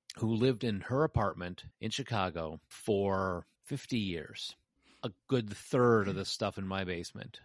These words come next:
maybe half, is my grandma's stuff. And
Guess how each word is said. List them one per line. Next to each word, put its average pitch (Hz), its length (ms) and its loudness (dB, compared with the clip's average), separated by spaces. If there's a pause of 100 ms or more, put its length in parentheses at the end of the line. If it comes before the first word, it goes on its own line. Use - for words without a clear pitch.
maybe 139 240 -2
half, - 340 -12 (120)
is 92 520 -4 (200)
my 107 220 -2
grandma's 85 340 -4
stuff. - 440 -16
And 98 260 -4